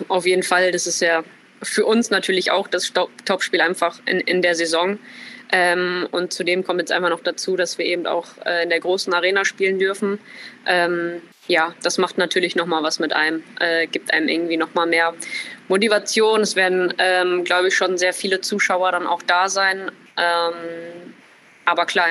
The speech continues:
in erster Linie geht's dann um die Leistung auf dem Platz und da, ähm,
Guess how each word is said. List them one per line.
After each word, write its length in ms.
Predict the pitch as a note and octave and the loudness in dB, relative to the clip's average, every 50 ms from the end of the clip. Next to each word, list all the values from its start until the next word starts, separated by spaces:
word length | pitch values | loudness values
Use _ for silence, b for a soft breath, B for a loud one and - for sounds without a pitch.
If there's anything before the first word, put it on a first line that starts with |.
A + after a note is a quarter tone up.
| E3 E3 | 2 0
in 80 | D#3+ | 0
erster 280 | D3+ E3+ E3 - - E3+ | 0 0 0 0 -2 -4
Linie 240 | F3 F3 F3 F3 E3 | -2 -2 -4 -4 -4
geht's 240 | E3+ E3+ - - | -4 -6 -4 -2
dann 240 | - E3+ E3+ F3 F3 - B B B B B B B B | -2 -2 -2 -2 -6 -10 B B B B B B B B
um 140 | G3+ G3+ | 0 2
die 60 | G3+ G3 | 4 4
Leistung 360 | F#3 F#3+ G#3 G#3+ - A3 G3+ | 4 4 4 2 0 0 0
auf 140 | F#3 F#3 - | 0 0 -2
dem 100 | F#3+ - | -4 -4
Platz 340 | - F3 F#3 G#3+ - - G3+ | 0 0 0 0 -2 -4 -4
und 140 | F#3 E3 E3+ | -4 0 0
da, 380 | F3 E3+ F3 E3+ F3 E3+ - | 2 2 2 2 0 0 -2
ähm, 560 | - F3 E3+ E3+ E3 E3+ E3+ E3 E3 E3 D#3+ | -2 -2 0 -2 -2 -4 -6 -8 -10 -12 -16